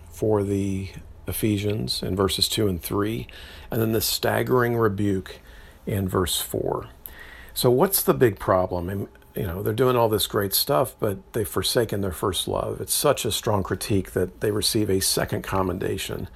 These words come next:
in verse six. So what's the big deal? Well, again, the heart of the gospel, the heart of our relationship with God,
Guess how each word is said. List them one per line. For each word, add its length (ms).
in 180
verse 280
six. 380
So 100
what's 320
the 80
big 300
deal? 440
Well, 120
again, 240
the 120
heart 200
of 80
the 80
gospel, 680
the 100
heart 180
of 80
our 100
relationship 680
with 240
God, 440